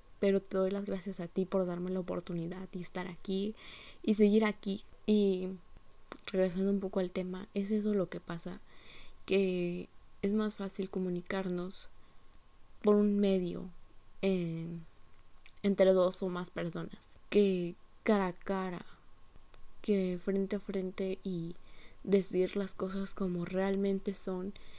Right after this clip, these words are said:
y como realmente nos gustaría que fueran. Así que este podcast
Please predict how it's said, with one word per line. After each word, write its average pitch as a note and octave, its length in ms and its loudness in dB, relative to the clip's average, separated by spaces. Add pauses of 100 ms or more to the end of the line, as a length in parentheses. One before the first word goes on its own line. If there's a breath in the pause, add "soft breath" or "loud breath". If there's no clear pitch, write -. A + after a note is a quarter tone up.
(320 loud breath)
y G3+ 100 0
como F#3+ 360 2
realmente F#3 440 -2
nos F#3 160 -2
gustaría F#3 380 -4
que - 140 -8
fueran. F3+ 320 0 (720)
Así G#3+ 340 4
que G#3 460 0 (840)
este B3+ 520 6 (360)
podcast G3 640 2